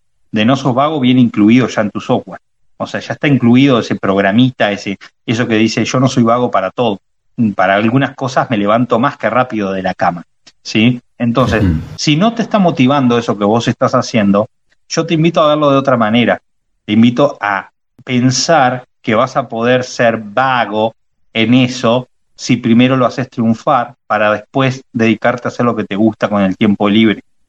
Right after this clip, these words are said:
Speaker 1: ¿ok? Y si eso no va a triunfar porque es un trabajo en relación de dependencia, búscate algo que te genere la, la guita necesaria para luego hacer lo que realmente, para lo que no sos vago, ¿sí?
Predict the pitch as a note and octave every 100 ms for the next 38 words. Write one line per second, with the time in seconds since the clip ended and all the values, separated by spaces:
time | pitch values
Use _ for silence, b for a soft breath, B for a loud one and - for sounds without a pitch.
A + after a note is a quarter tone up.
0 | _ - B2 A#2 A2 - - A#2+ - C#3
1 | C3 D3 - A#2 A2 B2 B2 C3 - G#2+
2 | - B2 G#2+ - - G2 A#2 G2+ G2+ A2+
3 | A2+ - F#2+ F#2+ G2 F#2+ F2+ - A#2+ A#2
4 | A#2 A2 A2+ G#2 G2+ A2 - B B -
5 | A#2+ - - F#3 E3 E3 D3+ A#2 G#2+ -
6 | A#2+ A2+ - B2 A2+ C3 C#3 G#2+ G#2+ _
7 | _ _ - G#2+ G#2+ A2+ A2+ A2+ B2+ B2
8 | A2 A2 G#2 G#2+ - A#2+ A2 G#2 G#2+ G#2
9 | A2+ B2+ A2+ C3 A#2+ A2+ - G2 A2 A#2
10 | A#2+ A2 G2+ G2+ G2+ G#2 G#2+ - A2 G#2
11 | G2+ - _ _ _ _ - G#2